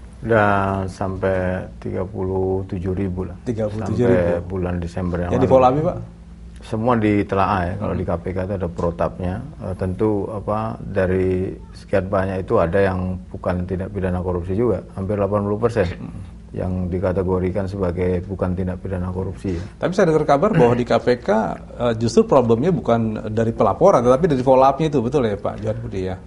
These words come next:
Speaker 1: Ya, karena ini bukan eksis juga ya.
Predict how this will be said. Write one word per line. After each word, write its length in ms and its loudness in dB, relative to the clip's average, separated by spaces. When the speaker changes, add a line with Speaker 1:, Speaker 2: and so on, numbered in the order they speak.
Speaker 1:
Ya, 140 2
karena 560 2
ini 200 -2
bukan 480 0
eksis 320 -4
juga 320 0
ya. 60 -6